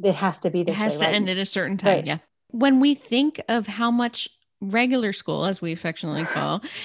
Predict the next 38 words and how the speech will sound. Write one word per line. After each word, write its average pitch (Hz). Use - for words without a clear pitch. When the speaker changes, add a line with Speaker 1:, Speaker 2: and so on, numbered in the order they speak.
Speaker 2:
and 226
when 233
we 262
think 359
of 320
how 277
much 349
of 247
regular 262
school 269
is 214
actually, 277
like, 240
administrative 226
type 214
of 196
things, 165
like, 175
take 208
out 175
your 220
papers, 196
and 196
especially 262
now 190
with 165
covid, 294
I 202
can 247
Speaker 1:
Right? -
Speaker 2:
only 277
Speaker 1:
Mm-hmm. 254
Speaker 2:
imagine 220
that 170
it's, 220
Speaker 1:
Mm-hmm. 226
Speaker 2:
like, 202
magnified. 208